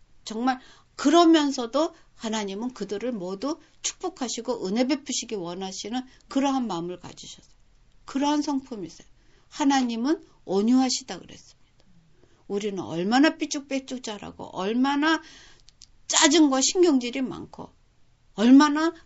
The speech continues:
분노가 많고 조금만 나 건드리면은 얼마나 우리가 터지기를 잘해요.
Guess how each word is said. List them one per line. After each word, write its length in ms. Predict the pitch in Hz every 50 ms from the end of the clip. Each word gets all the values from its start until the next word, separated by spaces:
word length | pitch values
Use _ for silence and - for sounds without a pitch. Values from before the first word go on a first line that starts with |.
| _ -
분노가 520 | - 240 254 269 269 262 254 277 294 285
많고 520 | 254 196 143 139 165 170 - - - - _ _ _ _ _ _ _ _ _ _ _ _ _ _ _ _
조금만 500 | - 294 330 330 415 403 330 302 294 277
나 180 | 254 240 240 240
건드리면은 800 | - 196 185 202 202 226 226 220 202 185 - 160 170 - - - - _ - _
얼마나 640 | - 175 175 190 202 220 226 233 247 269 285 285 - _ _ _ _
우리가 340 | - 180 190 170 - - - _ -
터지기를 560 | - - - 453 - 440 320 226 233 233 240
잘해요. 480 | - - - 82 - - - - -